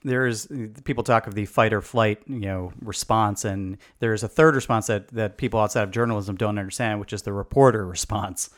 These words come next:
And that, that was clearly what you had. You just, you stood your ground and, and reported, uh, reported the scene.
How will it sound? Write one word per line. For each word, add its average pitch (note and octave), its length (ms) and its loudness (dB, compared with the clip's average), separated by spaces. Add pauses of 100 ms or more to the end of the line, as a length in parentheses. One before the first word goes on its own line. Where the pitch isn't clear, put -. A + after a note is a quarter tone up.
(220)
And A2 120 -6
that, A#2+ 200 0
that C3 120 4
was A#2+ 120 0
clearly C#3 320 4
what A#2 160 0
you A#2+ 80 0
had. A2+ 260 2
You G2+ 100 -6
just, - 320 -6
you C3+ 120 -2
stood D#3+ 260 0
your D#3 120 6
ground C3+ 380 4
and, G#2+ 360 0 (260)
and G#2+ 260 -4
reported, A#2+ 540 0
uh, B2 260 -2
reported A#2+ 460 2
the G#2+ 80 0
scene. G2+ 420 -2